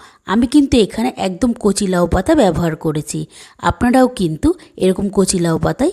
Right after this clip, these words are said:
ব্যবহার করার চেষ্টা করবেন। এবার আমি এই লাউ পাতাগুলিকে নরম করার জন্য অল্প লবণ দিয়ে লাউ পাতাগুলি ভালো মতন এই লবণের সাথে মাখিয়ে কিছুক্ষণ রেখে দেব।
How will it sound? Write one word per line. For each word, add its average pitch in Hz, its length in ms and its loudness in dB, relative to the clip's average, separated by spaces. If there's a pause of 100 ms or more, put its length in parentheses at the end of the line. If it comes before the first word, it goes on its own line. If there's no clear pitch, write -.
(120)
ব্যবহার 175 380 0
করার 247 300 2
চেষ্টা 175 340 -4
করবেন। 151 420 -6 (520)
এবার 262 300 4
আমি 190 220 0 (220)
এই 214 180 0
লাউ 196 160 0
পাতাগুলিকে 196 640 -2
নরম 180 340 0
করার 185 380 -2
জন্য 165 260 -2 (680)
অল্প 233 300 2
লবণ 202 460 2
দিয়ে 202 200 -4 (220)
লাউ 185 200 0
পাতাগুলি 190 840 -2
ভালো 185 260 0
মতন 175 300 -2
এই 190 100 0
লবণের 175 440 0
সাথে 190 200 -6
মাখিয়ে 180 420 -2 (360)
কিছুক্ষণ - 480 0
রেখে 165 280 -2
দেব। 151 220 -6